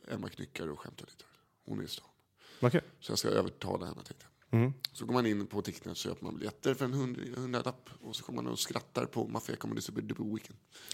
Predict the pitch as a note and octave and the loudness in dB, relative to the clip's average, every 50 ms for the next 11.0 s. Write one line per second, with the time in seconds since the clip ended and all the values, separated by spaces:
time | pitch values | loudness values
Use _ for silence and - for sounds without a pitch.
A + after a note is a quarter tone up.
0 | - - - - - - - - - - - - - - - - - - - - | -8 -8 -10 -14 -14 -16 -18 -20 -20 -20 -20 -20 -20 -20 -20 -8 -4 2 6 8
1 | D#3 C#3 C#3 C3 B2+ D3+ D3+ C#3+ C3+ B2+ C3 C#3+ G3 G3+ C3+ A#2 G#2+ G#2 G2+ G#2+ | 10 10 10 10 10 10 10 12 12 10 10 10 8 8 8 8 8 8 8 8
2 | G#2+ - - - A#2+ A2+ A2 G#2+ G#2+ G#2 G#2 - G#2+ G2+ - - - - - A2+ | 6 4 4 6 6 8 8 8 6 4 4 4 4 4 4 2 0 4 6 6
3 | G#2+ G#2 G2+ G2+ G2 G2 F#2+ - - - - - - - - - - _ _ _ | 8 8 6 6 4 4 2 0 -2 -6 -10 -12 -14 -14 -14 -16 -16 _ _ _
4 | _ _ _ _ _ _ _ _ _ _ - A2 G#2+ G2+ G2 D2+ C2 - - - | _ _ _ _ _ _ _ _ _ _ 0 2 4 4 2 2 0 -2 -4 -4
5 | - - - - - A2+ A#2 A#2 A2 G#2 G2+ G2 F#2+ G2+ G2+ G2+ G2 D#2 F#2 A2 | -6 -6 -4 -2 2 6 8 8 8 6 6 4 6 8 8 8 6 6 4 4
6 | G#2 G2 G2 - G2+ B2+ B2+ A#2 - - - - F2 C2 - - A1+ B1 G#2 E2 | 4 6 6 8 8 8 8 8 6 4 2 2 0 0 0 0 2 2 2 2
7 | - - - - - - - - - - - - _ - - - _ _ _ - | 2 0 -2 -6 -8 -12 -20 -20 -20 -20 -20 -20 _ -20 -20 -20 _ _ _ 2
8 | - B2 - C#3 B2 - B2+ A#2+ - - A#2 - - - - - A#2+ A#2+ A2+ A2 | 4 6 8 8 8 10 8 8 8 6 4 2 0 -2 0 4 6 6 6 6
9 | - B2 A#2 A#2 B2 A#2 A2+ A2+ A2 - A#2 A2+ G#2+ A#2+ A#2+ - - - C3 A2+ | 6 6 8 8 8 8 6 6 4 4 6 6 6 6 4 4 4 4 4 4
10 | G#2 - - - B2+ D3 D#3 C#3 A2+ A#2+ C#3 C3+ B2 G#2+ - A2 A2+ A#2+ - - | 4 4 6 8 8 8 8 8 6 6 8 8 6 6 6 4 2 2 0 0